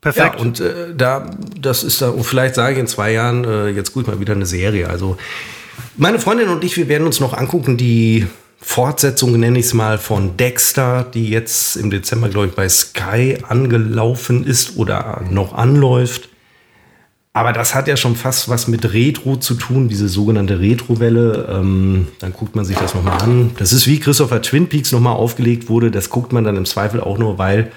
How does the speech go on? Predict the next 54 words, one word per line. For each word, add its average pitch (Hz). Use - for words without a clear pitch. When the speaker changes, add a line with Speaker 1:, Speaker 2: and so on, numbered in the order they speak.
Speaker 2:
man 101
damals, 117
äh, 104
Twin 107
Peaks -
gesehen 101
hat 110
und 92
das 90
auch 87
zu 92
Recht. 110
Und 98
die 101
Neuauflage 95
war 92
ja 92
auch 98
nicht 95
schlecht. -
Speaker 1:
Da 156
muss 185
man 190
absolut 170
sagen, 180
ich 165
habe 151
beides 147
auf 139
D 147
V 139
D 139
hier. 165
Ähm, 131
werd's 156
mir 196
auch 147
irgendwann 180
noch 175
mal 151
anschauen. 170
Ist 180
eine 143
Weile 143
jetzt 139
her. 170
Frage, 196
habt 190
ihr 180
denn 165
Lost 147
jetzt -
zu -
Ende? 202